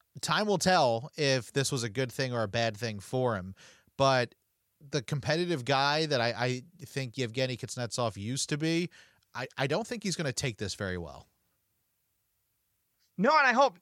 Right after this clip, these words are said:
Speaker 2: well, wait. So, like, take this well in terms of he's gonna be angry and he's gonna pout?
Speaker 1: Yes.
Speaker 2: Or take this well and being like, "Screw this,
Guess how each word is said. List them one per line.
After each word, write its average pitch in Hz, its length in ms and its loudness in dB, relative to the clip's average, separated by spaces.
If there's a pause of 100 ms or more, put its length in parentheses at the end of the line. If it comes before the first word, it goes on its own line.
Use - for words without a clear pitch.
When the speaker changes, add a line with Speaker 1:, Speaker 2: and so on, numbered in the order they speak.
Speaker 2:
well, 170 460 4
wait. 131 280 -6 (200)
So, 156 240 2
like, 147 260 0
take 175 220 0
this 180 180 -4
well 156 160 2
in 151 80 -2
terms 147 300 -6
of 131 100 -8
he's 131 160 -8
gonna 135 140 -8
be 135 160 -8
angry 135 520 -8
and 131 60 -8
he's 127 140 -10
gonna 120 160 -10
pout? 127 400 -4 (360)
Speaker 1:
Yes. 127 220 0
Speaker 2:
Or 151 440 4
take 156 180 -2
this 156 100 -8
well 165 100 8
and 156 60 2
being 156 180 2
like, 143 360 -2 (420)
"Screw 214 800 -4
this, 156 500 -2